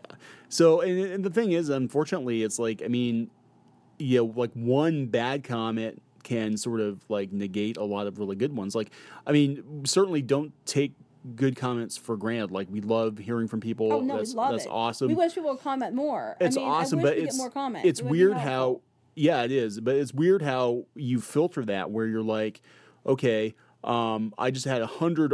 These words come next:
Speaker 1: awesome comments today, but there's one person who made a really shitty
Speaker 2: That's what you're
Speaker 1: remark."
Speaker 2: gonna remember.
Speaker 1: And you're gonna dwell on that, and you're gonna be like, "Oh, I must, I'm just shutting this thing down now 'cause I just, I can't deal with people anymore."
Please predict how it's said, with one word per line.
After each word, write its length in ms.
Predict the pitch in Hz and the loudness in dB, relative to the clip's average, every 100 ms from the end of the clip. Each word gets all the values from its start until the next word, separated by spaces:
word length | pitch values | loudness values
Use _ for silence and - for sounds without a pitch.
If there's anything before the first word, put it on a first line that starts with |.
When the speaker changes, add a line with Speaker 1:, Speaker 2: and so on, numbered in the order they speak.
| - | 0
Speaker 1:
awesome 360 | 123 139 135 | 0 -2 -4
comments 400 | 131 123 131 131 | -4 -2 0 -4
today, 180 | - 131 | 0 2
but 100 | 120 | 2
there's 180 | 120 101 | -2 -4
one 420 | 110 113 151 165 | -2 2 2 2
person 480 | 147 160 160 120 107 | 0 -2 -2 -2 -4
who 140 | 104 117 | -2 0
made 180 | 117 | 0
a 60 | 110 | -2
really 340 | 110 131 135 | -2 -2 -2
shitty 200 | 117 - | -2 -2
Speaker 2:
That's 20 | 202 | 0
what 80 | - | 2
you're 100 | - | 2
Speaker 1:
remark." 240 | - 123 113 | 2 2 2
Speaker 2:
gonna 60 | 320 | 0
remember. 360 | 311 370 359 | -2 -2 -2
Speaker 1:
And 240 | 156 143 147 | 0 2 4
you're 100 | 147 | 6
gonna 220 | 147 139 | 4 2
dwell 380 | 120 120 143 147 | 0 2 4 4
on 180 | 143 131 | 2 0
that, 220 | 123 123 | -2 -2
and 80 | 131 | -2
you're 60 | 127 | -2
gonna 80 | |
be 60 | 196 | -2
like, 160 | 202 214 | -4 -2
"Oh, 400 | 208 202 185 180 | -2 0 2 2
I 120 | 180 | 0
must, 340 | 175 202 185 - | 0 -2 -2 -2
I'm 140 | 208 | -2
just 140 | 185 - | -2 -2
shutting 280 | - 180 | -2 -2
this 140 | 165 139 | -2 -2
thing 220 | 156 143 | 0 2
down 320 | 135 131 127 | 2 2 0
now 300 | 123 120 110 | 0 -2 -2
'cause 220 | 107 113 107 | -2 -2 0
I 80 | 110 | -2
just, 200 | 113 - | -2 -6
I 80 | |
can't 280 | 110 127 117 | -4 -4 -2
deal 200 | 117 117 | -2 -2
with 240 | 110 110 - | 0 -4 -6
people 420 | 113 - 90 - | -10 -8 -8 -8
anymore." 440 | - 110 110 101 | -8 -4 -4 -4